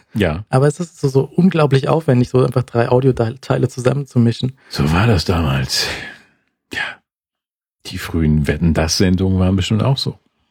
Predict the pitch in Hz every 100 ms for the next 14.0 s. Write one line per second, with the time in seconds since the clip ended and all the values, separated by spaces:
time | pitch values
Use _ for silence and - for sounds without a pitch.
0 | _ _ 120 101 - _ - - - 80
1 | - - 120 113 113 113 113 - _ 123
2 | 113 113 165 165 147 135 131 131 139 -
3 | 110 - 120 - 120 - - 120 - 120
4 | 120 - - - 120 123 135 135 - 147
5 | 151 - 139 151 - 147 - - 135 -
6 | 127 127 - _ 131 117 113 117 113 _
7 | _ 131 127 127 120 - 123 - 120 113
8 | 113 107 - - 113 104 101 98 98 98
9 | _ _ _ _ _ _ _ _ _ -
10 | - _ _ _ 123 113 110 110 - -
11 | 123 120 135 131 123 110 113 113 107 110
12 | 120 117 117 - 123 147 127 - _ _
13 | 135 127 127 - - 127 - - -